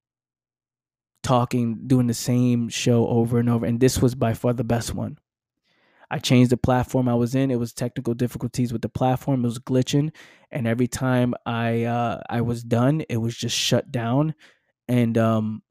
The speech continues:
I'll lose the audio. I'm like, "What the fuck?" And then I have to keep doing it, keep doing it. But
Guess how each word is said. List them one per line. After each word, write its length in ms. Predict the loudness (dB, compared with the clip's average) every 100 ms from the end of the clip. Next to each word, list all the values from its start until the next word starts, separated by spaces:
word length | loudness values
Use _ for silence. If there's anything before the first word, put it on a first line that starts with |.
| _
I'll 200 | 0 4
lose 200 | 4 4
the 160 | 4 6
audio. 500 | 6 6 2 -2 -8 _ _ _ _ _ _ _ _ _ _ _ _
I'm 160 | -6 -4
like, 160 | -4
"What 180 | -6 -8
the 80 | -10
fuck?" 420 | -2 2 2 0
And 120 | -4
then 180 | -4 -4 -8
I 100 | -10
have 260 | -8 -8 -8
to 60 |
keep 200 | -6 -2
doing 200 | 2 2
it, 80 | 2
keep 140 | -4 0
doing 200 | 0 0
it. 80 | -6 -20 _ _ _
But 360 | 0 2 2